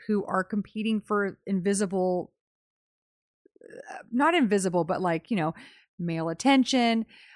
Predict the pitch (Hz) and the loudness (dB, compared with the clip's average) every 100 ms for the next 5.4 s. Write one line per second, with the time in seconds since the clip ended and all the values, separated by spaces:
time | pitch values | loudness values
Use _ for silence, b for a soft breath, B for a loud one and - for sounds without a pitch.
0 | b - 185 160 - 180 240 233 226 214 | b -6 -4 -4 -6 4 6 8 6 4
1 | - - 175 196 170 190 202 214 - 220 | 0 -12 -4 -2 2 4 4 2 2 2
2 | 202 202 - - 220 214 202 - 214 233 | 2 0 -2 -2 2 2 0 -6 -18 -20
3 | - - - - - - - 196 180 180 | -12 -12 -10 -14 -16 -20 -10 -4 -2 -4
4 | - _ - 175 196 190 156 185 208 - | -8 _ -18 -2 0 0 0 0 2 2
5 | 214 208 - - | 2 0 -2 -6